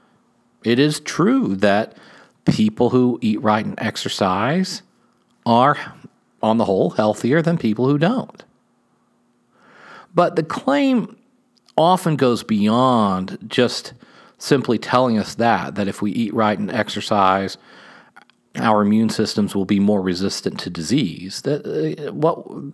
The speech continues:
the subtextual idea in our culture goes beyond that, so that we often pick up the idea that we should have an expectation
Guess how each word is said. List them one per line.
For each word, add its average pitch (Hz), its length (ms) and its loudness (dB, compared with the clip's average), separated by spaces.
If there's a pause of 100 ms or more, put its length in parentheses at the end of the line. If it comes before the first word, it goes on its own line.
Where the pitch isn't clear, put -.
the 143 80 0
subtextual 143 1000 0
idea 117 480 0
in 113 80 0
our 104 100 -2
culture 156 440 -2
goes 104 220 -2
beyond 175 440 0
that, - 400 -10 (600)
so 151 200 2
that - 340 -2
we 143 140 0
often 175 480 2
pick 143 240 0
up 139 120 0
the 117 120 2
idea 120 320 2
that 123 220 -2
we 127 240 0
should 147 320 0
have 127 320 0
an 120 160 -2
expectation - 1700 -4